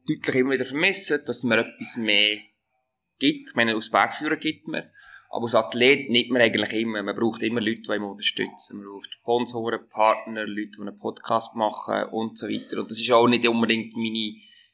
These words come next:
meine D N A. Also ich stehe nicht permanent gerne im Mittelpunkt und nehme und überkomme, sondern geben finde ich schon etwas sehr Schönes. Und ich denke, sicher habe ich noch sehr viel Bedürfnis auch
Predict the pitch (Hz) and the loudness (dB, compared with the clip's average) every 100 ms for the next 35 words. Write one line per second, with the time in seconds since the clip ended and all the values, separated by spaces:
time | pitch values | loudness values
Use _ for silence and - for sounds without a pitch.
0 | _ - 117 117 113 107 123 110 92 92 | _ -2 2 4 2 2 4 4 4 2
1 | 90 107 - 110 98 104 104 113 107 104 | -2 -6 -2 2 2 2 2 2 2 0
2 | 98 110 - 101 104 104 104 104 104 - | 0 0 2 2 2 -2 -4 -4 -10 -6
3 | 101 101 - - 104 98 - - _ _ | -6 -6 -10 -8 -8 -8 -12 -18 _ _
4 | _ _ _ _ _ _ - 110 117 104 | _ _ _ _ _ _ -4 4 4 6
5 | 107 110 101 101 113 113 90 - - 101 | 2 2 -4 -2 -2 0 0 -2 -6 -8
6 | 98 - 110 98 113 110 101 98 104 - | -8 0 2 2 0 -2 -4 -4 -4 -8
7 | - 107 110 107 - - - _ - - | -8 -2 -2 -4 -10 -16 -20 _ -20 -20
8 | _ _ 104 101 104 98 - 101 107 107 | _ _ -14 -6 -4 -4 -6 -6 -4 -6
9 | - 123 117 113 113 117 113 110 113 110 | -4 -2 0 0 0 2 0 -2 0 0
10 | 110 117 113 113 110 _ - 120 117 120 | 0 -2 0 -2 -6 _ -4 4 6 4
11 | - 110 107 104 104 101 101 | 2 0 2 4 6 4 0